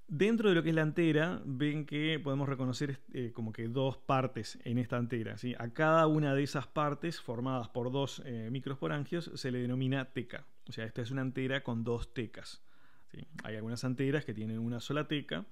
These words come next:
¿sí? Y hay algunas otras anteras que pueden llegar a tener más. Pero esto que se-, observamos acá es como que la situación más, eh, común.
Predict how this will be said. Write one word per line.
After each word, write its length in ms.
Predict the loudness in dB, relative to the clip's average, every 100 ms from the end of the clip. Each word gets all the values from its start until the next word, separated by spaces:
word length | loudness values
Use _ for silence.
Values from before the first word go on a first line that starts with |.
| -14 -12
¿sí? 140 | -8
Y 80 | -6
hay 60 | -4
algunas 280 | -6 -6 -6
otras 280 | -6 -4
anteras 460 | -2 -2 -2 -2 -4
que 300 | -8 -8 -8
pueden 180 | -8 -8
llegar 180 | -8 -8
a 60 |
tener 260 | -10 -12 -12
más. 360 | -14 -14 -16 -16 -16 -16 -16 -16 -16 -16 -16 -16 -16 -14 -6
Pero 260 | -6 -6 -4
esto 320 | -4 -2 -4
que 240 | -2 -6 -8
se-, 180 | -12 -10
observamos 520 | -8 -10 -6 -4 -2 -4
acá 300 | -2 -2 -2
es 160 | -6
como 260 | -6 -6 -4
que 220 | -6 -6
la 60 | -8
situación 480 | -10 -10 -4 -2 -2
más, 380 | -2 -4 -8 -10
eh, 340 | -8 -8 -10 -8
común. 480 | -6 -4 -6 -8